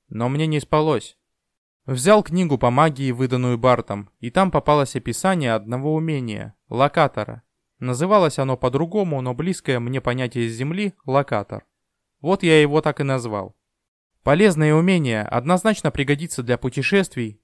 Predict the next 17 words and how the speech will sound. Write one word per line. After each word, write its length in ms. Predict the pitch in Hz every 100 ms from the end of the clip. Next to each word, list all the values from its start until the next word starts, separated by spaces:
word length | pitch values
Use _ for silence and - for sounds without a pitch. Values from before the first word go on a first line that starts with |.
| _
да 160 | 120 156
и 80 |
в 80 | 151
городе 380 | 120 151 143 135
лишним 400 | 131 127 135 127
не 80 | 123
будет. 400 | 117 110 107 _ _ _ _ _ _ -
Поначалу 540 | 123 135 156 226 208 165
не 160 | 147
получалось, 800 | 139 160 185 - 143 110 95 - -
несколько 440 | 139 - 143 147
раз 180 | 180 190
пришлось 420 | 135 117 160 143
перечитывать 680 | 147 131 - 170 139 123 -
описание 680 | 120 147 170 139 127 123
его 240 | 123 123 127
исполнения. 760 | - 139 147 139 110 101 95